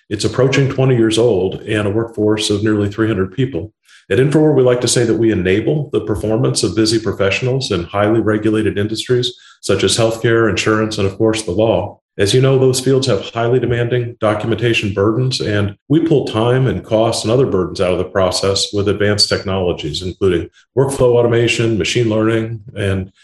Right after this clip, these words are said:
with four patents and some good success, we made about fifteen acquisitions in our second decade. Today, we're saying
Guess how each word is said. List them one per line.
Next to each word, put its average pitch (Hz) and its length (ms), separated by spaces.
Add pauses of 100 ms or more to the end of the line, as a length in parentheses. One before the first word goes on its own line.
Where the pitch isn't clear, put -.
(180)
with 98 120
four 135 240
patents 120 500
and 101 140
some 107 100
good 120 200
success, - 560
we 101 260 (240)
made 175 160
about - 180
fifteen 147 360
acquisitions 117 720
in 120 80
our 104 100
second 117 400
decade. 131 640
Today, 120 240
we're 117 160
saying 113 400